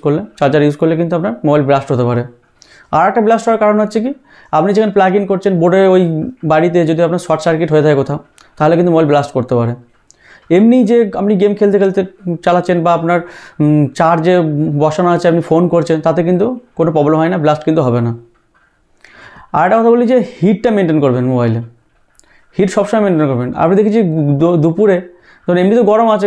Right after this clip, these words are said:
গরম ওয়েদার, দুপুরে বেরিয়ে ধু-, রোদের মধ্যেও কিন্তু আপনাকে গেম খেলছে, গেম খেললে কিন্তু মোবাইল কিন্তু ব্লাস্ট হওয়ার সম্ভাবনা থাকে,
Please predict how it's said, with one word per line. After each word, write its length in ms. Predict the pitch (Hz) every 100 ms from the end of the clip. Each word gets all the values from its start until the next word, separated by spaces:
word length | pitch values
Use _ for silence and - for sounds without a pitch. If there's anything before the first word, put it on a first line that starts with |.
| 190
গরম 140 | 196 196
ওয়েদার, 260 | 180 180 190 _ -
দুপুরে 300 | 160 170 196 190 170
বেরিয়ে 280 | 170 190 190 160 147
ধু-, 400 | 143 151 165 160 156
রোদের 200 | 160 180
মধ্যেও 220 | 175 170 180
কিন্তু 140 | 180 175
আপনাকে 240 | 165 175 233 - - - 147
গেম 120 | 175 156
খেলছে, 260 | 127 120 113 - _ _ _ - -
গেম 120 | 160 185
খেললে 160 | 202 196
কিন্তু 180 | 208 208 302 - _ _ -
মোবাইল 160 | 147 160
কিন্তু 140 | 180 180
ব্লাস্ট 200 | 156 170 185
হওয়ার 120 | 185
সম্ভাবনা 220 | 147 143 123
থাকে, 160 | 113